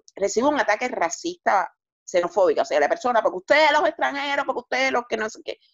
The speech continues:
esas cosas feas que dicen las palabras, las personas. Y en ese contexto, eh, o, o entre una amiga y yo pensábamos cómo las personas, eh, negras, las personas migrantes, están nuevamente expuestas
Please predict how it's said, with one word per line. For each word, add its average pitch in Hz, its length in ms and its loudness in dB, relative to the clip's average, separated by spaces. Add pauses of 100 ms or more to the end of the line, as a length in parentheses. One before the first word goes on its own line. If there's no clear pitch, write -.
(120)
esas 262 220 0
cosas 254 280 -2
feas 202 280 4
que 180 80 -4
dicen 160 260 -8
las 147 80 -12
palabras, - 340 -8
las 151 140 -2
personas. - 340 -8 (440)
Y 240 100 0
en 247 120 4
ese 311 180 2
contexto, 320 880 0
eh, 190 80 -8
o, 202 80 0
o 208 320 2
entre 196 260 2
una 214 220 0
amiga 254 500 0 (880)
y 185 280 -4
yo 220 140 4
pensábamos 208 760 0
cómo 247 240 2
las 247 100 -2
personas, 208 640 -6 (540)
eh, 165 400 4
negras, 196 540 2
las 180 140 -4
personas 170 340 -8
migrantes, 180 500 0
están 202 420 -6
nuevamente 233 1200 0
expuestas - 920 -4